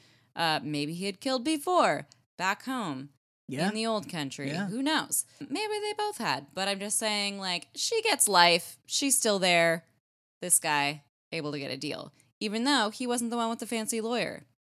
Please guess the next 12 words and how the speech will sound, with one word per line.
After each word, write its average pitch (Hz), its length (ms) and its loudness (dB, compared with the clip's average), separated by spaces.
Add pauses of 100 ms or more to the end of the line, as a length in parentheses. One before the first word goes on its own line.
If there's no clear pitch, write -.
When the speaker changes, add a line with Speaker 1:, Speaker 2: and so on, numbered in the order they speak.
Speaker 2:
Right. 139 540 -4 (560)
April 233 280 4
thirtieth, 165 440 2
nineteen 156 380 -2
ninety-seven, 135 760 -2 (460)
was 131 220 -6
when 135 680 -2
Rita 147 340 -2
was, 135 280 -4
uh, 127 240 -8
officially 190 540 0
convicted, 135 800 -6